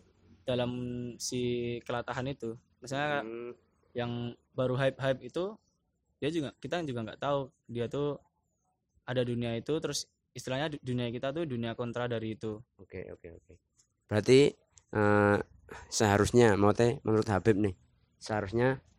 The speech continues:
Speaker 2: dengan segala kelatahan yang pernah kita lalui, ketika kita melihat orang latah atau kita sendiri yang latah, itu harus kayak gimana?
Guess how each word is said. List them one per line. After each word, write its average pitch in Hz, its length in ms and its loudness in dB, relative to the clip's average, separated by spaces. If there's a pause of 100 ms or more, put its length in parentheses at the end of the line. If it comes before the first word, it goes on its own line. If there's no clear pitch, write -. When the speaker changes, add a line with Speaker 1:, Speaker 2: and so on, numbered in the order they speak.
(560)
Speaker 2:
dengan 110 480 -2 (400)
segala 101 720 -8 (640)
kelatahan 113 560 -2 (160)
yang 113 160 -4
pernah 110 320 -6
kita 107 240 -6
lalui, 110 600 -6 (760)
ketika 107 360 -8
kita 107 200 -8
melihat 107 320 -2
orang 101 160 -4
latah 117 240 -4
atau 104 80 -6
kita 104 240 -6
sendiri 101 160 -6
yang 92 160 -6
latah, 98 240 -6
itu 117 160 -8
harus 104 160 -10
kayak - 160 -14
gimana? 82 240 -16